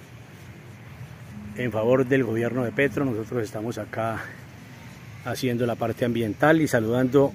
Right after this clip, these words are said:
a la líder social Carmen Elena Rosero Sandoval, esperando que haya buenas noticias en cuanto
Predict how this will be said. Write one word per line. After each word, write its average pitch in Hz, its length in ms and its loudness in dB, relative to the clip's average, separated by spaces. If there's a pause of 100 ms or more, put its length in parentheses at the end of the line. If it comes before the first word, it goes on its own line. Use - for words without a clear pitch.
(140)
a 135 300 4 (760)
la 117 140 2
líder 143 240 6
social 131 520 0 (120)
Carmen 139 540 4
Elena 120 340 0
Rosero 120 320 -2
Sandoval, 127 500 0 (840)
esperando 117 420 -2
que 127 60 2
haya 127 140 2
buenas 123 280 2
noticias 151 720 2 (960)
en 113 180 0
cuanto 135 600 2